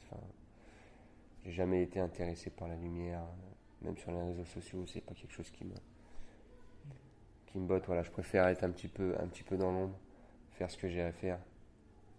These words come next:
Et voilà, pas avoir de regrets. C'est surtout ça, euh,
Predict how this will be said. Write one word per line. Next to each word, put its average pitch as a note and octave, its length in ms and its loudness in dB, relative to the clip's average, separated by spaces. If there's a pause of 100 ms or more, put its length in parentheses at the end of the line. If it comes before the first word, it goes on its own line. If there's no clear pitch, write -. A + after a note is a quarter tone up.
(920)
Et - 60 -10
voilà, F2 200 -10 (300)
pas G2 120 8
avoir F2+ 220 8
de F2 60 2
regrets. F2+ 320 2 (120)
C'est - 120 -14
surtout F2 300 -10
ça, F#2+ 160 -4
euh, F2 240 -2